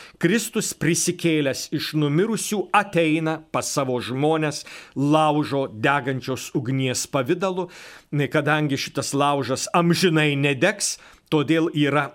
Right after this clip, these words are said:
kitas ženklas iš laužo apšviečiančio naktį, e,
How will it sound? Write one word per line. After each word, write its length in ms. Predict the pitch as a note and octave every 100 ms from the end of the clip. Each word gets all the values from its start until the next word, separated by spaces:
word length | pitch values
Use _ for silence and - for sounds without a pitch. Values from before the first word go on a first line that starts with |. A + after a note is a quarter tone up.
| -
kitas 460 | - F#3 G3 F#3 -
ženklas 760 | - E3 D3+ D3+ D3 D3+ C#3+ -
iš 260 | E3 D#3 -
laužo 580 | D#3 D#3+ D#3 D#3+ D#3 C#3+ - - -
apšviečiančio 920 | D#3+ - - C#3+ D3+ D3+ C3+ - C#3
naktį, 540 | C3 C#3+ D3+ D#3 - C#3+
e, 580 | - - - - C3+